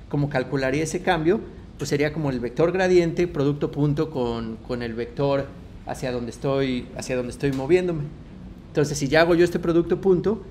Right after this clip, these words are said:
pues me va a quedar que es, este, pues, la sumatoria, igual si los organizo por matriz, I, coma J, de la entrada, este, I, coma J de esto, por la derivada parcial, pero sí con respecto al, al vector, al W,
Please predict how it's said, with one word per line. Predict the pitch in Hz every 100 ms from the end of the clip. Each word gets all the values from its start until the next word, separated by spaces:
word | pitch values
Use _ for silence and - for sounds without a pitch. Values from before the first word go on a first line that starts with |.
| - -
pues | - 143
me | 127
va | 143
a | 143
quedar | 143 143 143 143
que | 147 135 143
es, | 143
este, | 143 - 127
pues, | 120 123
la | 120
sumatoria, | 139 123 117 156 170 160
igual | 135 151
si | 151
los | 147 147
organizo | 120 135 147
por | 143 147
matriz, | 147 143 156 185 - - - - -
I, | 139 143
coma | 156 151
J, | 147 185 180 170 175 - - - - - -
de | 127
la | 120 113 113 113
entrada, | 113 143 147 147 139 131 120
este, | 117 - 127
I, | 135
coma | 139 139
J | 156 156 185
de | 185
esto, | - 196 196 - - - -
por | 135
la | 131
derivada | 127 127 127 151 151 143
parcial, | 120 - 143 143 143 -
pero | 131 117
sí | 147
con | 143 135
respecto | 117 - 120 - 123
al, | 117 113 110
al | 113
vector, | 113 - 139 139
al | 127 117
W, | 117 120 127 135